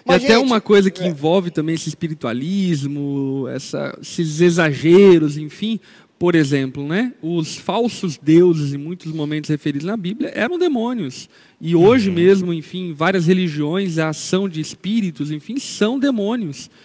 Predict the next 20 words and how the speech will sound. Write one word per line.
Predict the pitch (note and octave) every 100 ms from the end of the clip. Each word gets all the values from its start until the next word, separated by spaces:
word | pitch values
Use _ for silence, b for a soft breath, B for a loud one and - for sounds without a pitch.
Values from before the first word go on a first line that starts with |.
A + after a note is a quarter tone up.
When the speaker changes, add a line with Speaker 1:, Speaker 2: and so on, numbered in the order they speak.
| b
Speaker 2:
E | -
a | E3
gente | -
Speaker 1:
Uhum. |
Speaker 2:
precisa | F#3+ - A#3+ A3+
compreender | - A3 G#3+ F#3+ F3+ F3 E3
isso | F3 - G3+
a |
partir | G#3 G3+ D#3+ F3+ D#3+
do | D#3+
prisma | E3+ D3+ D3 E3 F3
bíblico. | C#3+ D#3+ F#3 G3+ B3+ B3 B B
E | G3+
como | - A#3 D#4 D#4+
cristãos | G3+ F#3+ - F#3 E3+
evangélicos | D#3+ D3+ C#3+ D#3+ G#3+ G#3 F#3 - D3 C3 C3
e | C3+ A#2+
cristãos | - D#3+ - C#3+ C3
bíblicos, | A2+ D#3+ G#3 F3 C#3 C#3+
enfim, | C#3+ C3 - A#3+